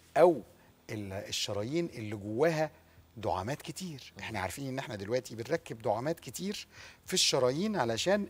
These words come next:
Speaker 1: انتشار المرض ده.
Speaker 2: مم.
Speaker 1: فبالتالي بيجي ساعات الدعامات دي بتبقى مسدودة، أو الشرايين دي بيبقى، بتبقى متكلسة بدرجة عنيفة،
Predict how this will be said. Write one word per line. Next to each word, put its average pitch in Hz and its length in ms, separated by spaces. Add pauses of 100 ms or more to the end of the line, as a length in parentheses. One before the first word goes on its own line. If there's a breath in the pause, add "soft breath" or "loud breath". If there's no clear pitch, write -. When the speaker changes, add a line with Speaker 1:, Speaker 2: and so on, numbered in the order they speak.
Speaker 1:
انتشار 196 480
المرض 160 360
ده. 90 100 (240)
Speaker 2:
مم. 104 60 (440 loud breath)
Speaker 1:
فبالتالي 175 520
بيجي 175 280
ساعات 135 420
الدعامات 107 400
دي 127 100
بتبقى 156 260
مسدودة، 160 480 (440 loud breath)
أو 151 180
الشرايين 147 500
دي 147 100
بيبقى، 131 240
بتبقى 131 340
متكلسة 120 640
بدرجة 110 360
عنيفة، 104 440